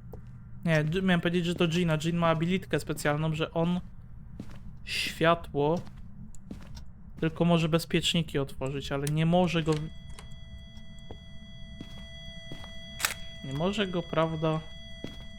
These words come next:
Dobra, fingerprintów tak jakby nie było na chwilę obecną. Więc na razie je sobie odznaczymy. Zostałem uskamowany z interakcji, proszę państwa.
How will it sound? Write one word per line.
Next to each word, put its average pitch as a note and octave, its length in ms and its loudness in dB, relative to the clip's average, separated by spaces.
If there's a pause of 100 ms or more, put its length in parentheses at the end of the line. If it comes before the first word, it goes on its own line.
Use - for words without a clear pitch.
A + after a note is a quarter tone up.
(1200)
Dobra, C#3+ 200 -2
fingerprintów A#3+ 720 6
tak - 180 2
jakby G#3 260 6
nie G3+ 240 8
było D3+ 440 6 (1200)
na D3 80 0
chwilę D3+ 280 2
obecną. D3 500 2 (1800)
Więc - 180 -4
na E3 100 4
razie F3 220 8
je F3 80 6
sobie E3+ 340 2
odznaczymy. E3 720 2 (2250)
Zostałem D#3+ 300 12
uskamowany E3+ 680 12
z D#3 80 8
interakcji, D#3+ 600 10
proszę - 280 6
państwa. D3 500 6